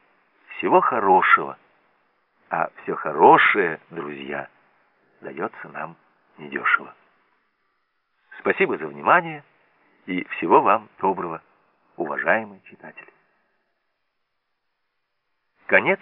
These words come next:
книги. Запись произведена Центральным полиграфическим учебно-производственным предприятием Мосгорправления вос. Ноябрь тысяча девятьсот восемьдесят третьего года.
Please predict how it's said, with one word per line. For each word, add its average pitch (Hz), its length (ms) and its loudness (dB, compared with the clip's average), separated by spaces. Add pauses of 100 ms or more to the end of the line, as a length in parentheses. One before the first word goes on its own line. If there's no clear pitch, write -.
книги. 104 420 -10 (760)
Запись 185 500 4
произведена 151 720 2
Центральным 147 560 0
полиграфическим 117 840 -6
учебно-производственным 98 1040 -2
предприятием 135 800 -2
Мосгорправления 104 1120 -6
вос. 71 320 -8 (960)
Ноябрь 110 600 4 (420)
тысяча 165 400 -2
девятьсот 120 500 -4
восемьдесят 107 600 -4
третьего 92 500 -8
года. 78 420 -6